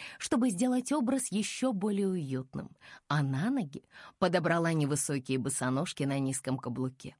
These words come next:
плюс немного блеска на губах и лёгкий берет. Очень красивое. Да, я была очень красивая. "Шикарное платье!"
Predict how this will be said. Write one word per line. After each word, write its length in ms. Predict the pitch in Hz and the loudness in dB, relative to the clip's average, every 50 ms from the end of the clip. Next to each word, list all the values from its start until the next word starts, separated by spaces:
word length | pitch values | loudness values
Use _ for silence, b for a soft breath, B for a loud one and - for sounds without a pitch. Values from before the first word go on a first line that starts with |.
| _ _ _ _ _ _ _ | _ _ _ _ _ _ _
плюс 340 | - 185 180 180 170 151 - | -2 0 2 2 2 0 0
немного 380 | 156 147 147 143 135 131 127 127 | 0 2 2 2 2 2 0 0
блеска 420 | 123 135 139 180 233 - - - | 0 0 0 0 -2 -2 -4 -2
на 120 | 285 277 247 | -2 -2 0
губах 440 | 269 254 208 220 240 254 - - B B B B B B B - | 0 -2 0 0 -2 -2 -4 -10 B B B B B B B 0
и 100 | 302 339 | 0 2
лёгкий 360 | 359 415 392 - - - 254 | 2 0 -2 -4 -2 -2 0
берет. 520 | 202 233 208 185 180 185 _ _ - _ _ _ _ _ _ _ _ _ _ - | 0 0 0 -2 -2 -6 _ _ -20 _ _ _ _ _ _ _ _ _ _ -2
Очень 520 | - 185 180 160 147 - - - 120 123 127 | 0 2 2 2 0 -4 -6 -6 -4 -4 -4
красивое. 760 | - - 135 135 131 - - 127 131 131 151 - - 196 - B B B B B B B | -4 -6 -6 -6 -6 -8 -8 -6 -6 -6 -6 -10 -14 -16 -18 B B B B B B B
Да, 340 | 170 151 196 208 277 320 - _ _ _ _ _ _ _ - | 0 2 2 2 2 -4 -8 _ _ _ _ _ _ _ -6
я 240 | 160 170 170 156 147 | 0 2 2 2 4
была 220 | 156 170 170 175 | 4 2 4 4
очень 400 | 175 180 226 262 - - 330 320 | 4 2 2 0 0 -2 -4 -6
красивая. 720 | - - 330 330 - - - 180 156 135 147 156 190 226 _ _ _ _ _ _ _ _ _ _ _ _ _ _ | -4 -6 -6 -6 -4 -4 -4 -4 -4 -2 -4 -6 -8 -8 _ _ _ _ _ _ _ _ _ _ _ _ _ _
"Шикарное 1800 | - - - - - - 156 170 175 180 180 147 - _ _ - - 160 151 147 143 131 123 117 123 120 - 143 147 139 135 143 147 147 143 131 131 - | -10 -8 -6 -6 -2 0 2 2 4 2 0 -2 -4 _ _ -6 0 2 2 4 4 2 0 0 -2 -2 -4 -4 -4 -2 -2 -2 0 -2 -2 -4 -6 -10
платье!" 1200 | - 131 139 139 143 147 143 143 139 139 131 120 101 - - - - - - - - - 220 226 | -8 -4 -4 -2 0 0 2 2 2 0 0 -2 -4 -6 -8 -10 -10 -8 -8 -8 -8 -8 -10 -12